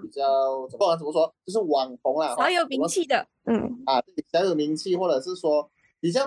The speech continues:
Speaker 1: 大型的网红哦，比较大的网红就可能会比较有品质保证一些些，但是一些比较小，小有名气的这一些，啊，网红，他们都是拿钱办事嘛，然后过后就，那个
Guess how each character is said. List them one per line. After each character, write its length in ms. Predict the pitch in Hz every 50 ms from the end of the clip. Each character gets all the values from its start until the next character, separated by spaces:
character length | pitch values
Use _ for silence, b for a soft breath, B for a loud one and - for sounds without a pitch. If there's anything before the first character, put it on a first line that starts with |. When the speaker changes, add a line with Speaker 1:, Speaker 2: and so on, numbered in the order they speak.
| 277
Speaker 1:
大 280 | - 311 269 247 233 208
型 240 | 196 - - 156 165
的 120 | 196 190
网 320 | 160 143 127 120 120 117 120
红 200 | - 135 123 131
哦， 60 | 139 135
比 80 | 135
较 100 | 143 147
大 200 | 151 - 208 190
的 100 | 170 156
网 160 | 131 123 120
红 160 | 120 135 123 127
就 100 | 190 196
可 140 | - -
能 140 | 123 120 123
会 100 | 180 175
比 140 | 175 - 120
较 160 | - 156 160
有 120 | 147 123 113
品 240 | - _ 120 113
质 140 | 117 - 156
保 220 | 147 - 110 104 107
证 180 | 131 120 120 123
一 60 | 123
些 160 | - 107 104
些， 180 | - 104 - - _ _ _ _
但 120 | _ 185 196
是 180 | 208 214 208
一 20 | 214
些 140 | 208 190 185
比 160 | 170 151 123
较 260 | 123 170 175 165 156 - _ _ _
小， 320 | _ - - 135 117 120 117 104 107 104 104 - -
小 160 | - - 151
有 120 | 165 160
名 160 | 143 135 135 139
气 140 | 135 175
的 160 | 160 151 135 123
这 140 | 127 151
一 80 | 151 151
些， 500 | 151 - 139 131 127 127 127 127 123 - _ _ _ _ _ _
啊， 120 | - 117 113
网 200 | 117 123 127 127
红， 300 | 147 135 127 139 160 - _ _ _
他 80 | - 190
们 100 | 190 180
都 120 | 180 190
是 120 | 196 208 180
拿 140 | 139 127 127
钱 180 | - 151 139
办 200 | 135 160 160 156
事 180 | 151 - 165 147
嘛， 180 | 131 120 - - _ _ _ _ _
然 140 | _ 151 165
后 40 | 175
过 100 | 220 233
后 40 | 226
就， 180 | 214 240 220 - - _ _ _ _ -
那 120 | 220 254
个 320 | 254 - - 240 226 226